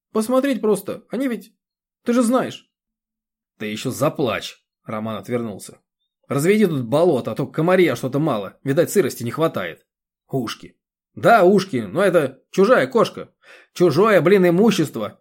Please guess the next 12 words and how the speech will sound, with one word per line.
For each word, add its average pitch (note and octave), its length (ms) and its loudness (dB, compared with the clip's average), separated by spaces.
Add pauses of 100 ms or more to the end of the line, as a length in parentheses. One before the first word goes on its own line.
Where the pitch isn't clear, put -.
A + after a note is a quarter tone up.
и D#3 140 -2
никто F3 320 0
тебе F3+ 260 2
пялиться F3 440 0
на D3+ 120 -2
это D3+ 140 -2
имущество D3+ 480 -2
не A2+ 160 -2
разрешал. D3+ 640 2 (720)
Включи F#3 340 0
мозги, D3+ 440 2
Ада, A#2 400 -2